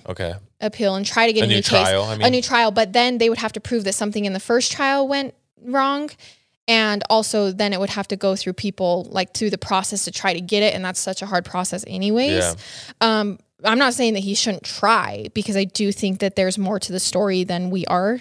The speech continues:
Speaker 2: hearing.
Speaker 1: And maybe the family doesn't, maybe they don't even wanna know anymore and they're trying to move on from it.
Speaker 2: Yeah,
Speaker 1: But
Speaker 2: I
Speaker 1: uh, maybe they want closure. Maybe they wanna actually know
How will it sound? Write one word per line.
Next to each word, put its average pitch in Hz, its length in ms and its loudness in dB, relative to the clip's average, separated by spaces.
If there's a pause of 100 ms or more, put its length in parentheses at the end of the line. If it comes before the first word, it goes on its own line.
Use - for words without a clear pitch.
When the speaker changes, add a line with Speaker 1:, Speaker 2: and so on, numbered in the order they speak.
Speaker 2:
hearing. 277 520 0
Speaker 1:
And 117 100 0
maybe 127 160 4
the 120 140 -4
family 110 320 0
doesn't, 98 480 -6
maybe 104 200 -2
they 92 360 -2 (320)
don't 98 200 -4
even 92 160 -4
wanna 87 200 -4
know 85 420 -4
anymore 92 340 -4
and 87 120 -4
they're 82 260 -8 (140)
trying 92 180 -6
to 87 60 -8
move 87 200 -8
on 85 200 -2
from 98 180 -6
it. 107 240 -2
Speaker 2:
Yeah, 285 340 2
Speaker 1:
But 123 400 4 (380)
Speaker 2:
I 107 60 -4
Speaker 1:
uh, - 20 -4
maybe 101 240 2
they 95 120 0
want 98 200 -2
closure. 107 320 0
Maybe 92 180 -4
they 95 80 0
wanna 92 240 -2
actually 92 460 -6
know 92 380 -2